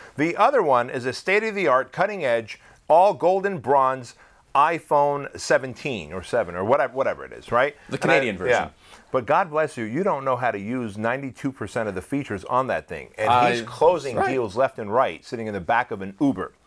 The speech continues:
Speaker 1: But here's one of the hacks that I wanna share with you and our audience here. So you got the notes section, right? You got the notes section
Speaker 2: Ah,
Speaker 1: of your
Speaker 2: yes.
Speaker 1: iPhone. And I just put little snippets of comments that I wanna give back, right? So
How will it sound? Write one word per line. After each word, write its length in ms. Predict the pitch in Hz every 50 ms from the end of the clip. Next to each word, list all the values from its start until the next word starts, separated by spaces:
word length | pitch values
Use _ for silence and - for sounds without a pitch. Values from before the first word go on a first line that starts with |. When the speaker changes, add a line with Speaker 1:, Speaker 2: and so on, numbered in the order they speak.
| - - - - - - - -
Speaker 1:
But 140 | 135 131 127
here's 340 | - - 156 202 220 190
one 160 | 156 180 180 170
of 60 | 151
the 80 | 143
hacks 320 | 120 127 147 143 135 - -
that 100 | 131 120
I 40 | 123
wanna 180 | 135 131 120
share 240 | 107 - - 135 123
with 200 | 110 104 98 -
you 260 | 143 180 160 123 113 -
and 80 | 127 117
our 140 | 110 - -
audience 460 | 117 127 127 120 107 92 85 80 -
here. 200 | - 85 67 - - - - - - -
So 120 | - 151
you 60 | 156 139
got 160 | 165 190 202
the 80 | 196
notes 360 | 180 156 151 156 160 - - -
section, 460 | - - 123 92 - - - 90 80
right? 200 | 85 98 123 160
You 80 | 160 127
got 160 | 127 143 151
the 60 | 170
notes 320 | 160 147 147 151 156 151 -
section 280 | 151 - 90 92 92
Speaker 2:
Ah, 40 | -
Speaker 1:
of 60 | -
your 100 | 123 123
Speaker 2:
yes. 280 | - 117 120 120 113 -
Speaker 1:
iPhone. 200 | 101 85 78 76 - - - - - _
And 100 | 135 127
I 80 | 131 156
just 200 | 160 185 - -
put 220 | - - 135 151
little 200 | 139 156 151 135
snippets 680 | 117 - - - 165 185 185 - 107 87 - - - - -
of 280 | - 127 117 107 98 - _ - _ _ _ _
comments 440 | - 156 160 170 170 143 110 101 -
that 100 | - 117
I 20 | 117
wanna 200 | 120 120 113 104
give 200 | 107 113 101 101
back, 320 | 147 139 92 - - -
right? 240 | 107 117 135 - - _ - - - - - -
So 440 | - - - 202 156 151 147 123 -